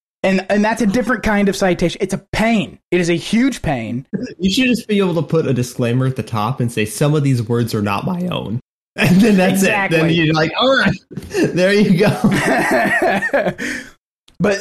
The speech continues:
Speaker 1: but so people have been just looking into each other. Well, it turns out Neri Oxman has plagiarized a little bit in the past.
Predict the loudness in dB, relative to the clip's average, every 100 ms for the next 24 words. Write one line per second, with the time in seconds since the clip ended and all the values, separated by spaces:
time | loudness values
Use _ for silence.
0 | 0 2 2 2 0 0 0 0 0 0
1 | 0 0 0 0 2 2 2 2 2 2
2 | 0 -2 0 0 0 0 0 -2 -2 0
3 | 0 0 0 0 0 0 -2 -2 -4 -2
4 | -4 -4 -4 -4 -4 -4 -4 -6 -4 -4
5 | -4 -6 -6 -2 -2 -4